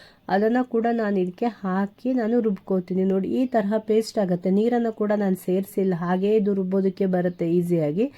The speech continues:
ಉಪ್ಪು ಹಾಕಿರೋದ್ರಿಂದ ಸ್ವಲ್ಪ ನೀರಿನ ಅಂಶ ಇರುತ್ತಲ್ವಾ. ನೋಡಿ ಖಾರಕ್ಕೆ ಎಷ್ಟು ಬೇಕೋ ಅಷ್ಟು ನಾವು ಮೆಣಸನ್ನ ಹಾಕ್ಕೋಬೋದು. ನಿಮ್ಗೇನಾದ್ರೂ ಸೂಜಿ ಮೆಣಸು ಸಿಕ್ಕಿಲ್ವಾ, ನೀವು ಹಸಿ ಮೆಣಸನ್ನ ಹಾಕ್ಕೊಂಡು ಮಾಡ್ಬೋದು, ಇಲ್ಲ ಒಣ ಮೆಣಸನ್ನ ಕೂಡ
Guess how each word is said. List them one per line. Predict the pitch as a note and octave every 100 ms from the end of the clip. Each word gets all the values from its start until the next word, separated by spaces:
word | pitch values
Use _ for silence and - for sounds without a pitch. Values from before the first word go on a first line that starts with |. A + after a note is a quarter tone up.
| - - _ -
ಉಪ್ಪು | B3 -
ಹಾಕಿರೋದ್ರಿಂದ | B3 A#3 A3 G#3 G#3 G#3+
ಸ್ವಲ್ಪ | A3+ A3 G#3+ A3+
ನೀರಿನ | A3 G#3 G#3
ಅಂಶ | G3 F#3+ G3
ಇರುತ್ತಲ್ವಾ. | F3+ F3 F3 E3 F3 F#3 F3+ - - _ _ G3+
ನೋಡಿ | G#3
ಖಾರಕ್ಕೆ | A3+ G#3 G3+ B3+ B3+ C4+
ಎಷ್ಟು | A#3 A3 - C4
ಬೇಕೋ | A#3+ A#3+ A#3+
ಅಷ್ಟು | A#3 - C4
ನಾವು | C4 G#3+ G#3+
ಮೆಣಸನ್ನ | G#3 G3 - G#3
ಹಾಕ್ಕೋಬೋದು. | G3 - G3+ F#3 F#3
ನಿಮ್ಗೇನಾದ್ರೂ | A3+ A#3+ B3+ C4+ B3+ A#3+
ಸೂಜಿ | B3 B3 B3
ಮೆಣಸು | B3+ G#3+ G3+
ಸಿಕ್ಕಿಲ್ವಾ, | - - F#3 F#3 F#3
ನೀವು | G3+ A3
ಹಸಿ | C4+ C4+ C4
ಮೆಣಸನ್ನ | A#3+ A3 G#3+ A3
ಹಾಕ್ಕೊಂಡು | G#3 G#3 F#3+ F#3+ G#3 G#3+
ಮಾಡ್ಬೋದು, | A3+ G3+ E3+ E3 F3+
ಇಲ್ಲ | G3 G3+ A3+ - - - - -
ಒಣ | A3 A#3
ಮೆಣಸನ್ನ | A3+ G#3+ - G#3 G3+
ಕೂಡ | G3+